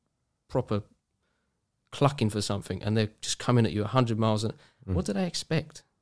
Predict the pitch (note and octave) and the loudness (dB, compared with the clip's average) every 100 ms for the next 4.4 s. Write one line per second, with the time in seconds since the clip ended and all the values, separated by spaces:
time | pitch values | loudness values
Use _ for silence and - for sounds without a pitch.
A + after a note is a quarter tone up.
0 | - G2 E2+ C#2+ _ _ _ _ _ _ | -4 2 2 0 _ _ _ _ _ _
1 | _ _ - G#2 G2 G#2 _ - D#3+ D3 | _ _ -6 -4 -4 -6 _ -6 -4 -2
2 | C3 - - B2+ G#2 - - _ _ _ | -2 -4 -6 -6 -6 -8 -20 _ _ _
3 | _ G#2 A#2 A2+ A2+ G#2 G2+ G2 G2 G#2+ | _ 4 6 8 6 6 4 2 6 6
4 | F2 F#2 E2+ | 8 6 4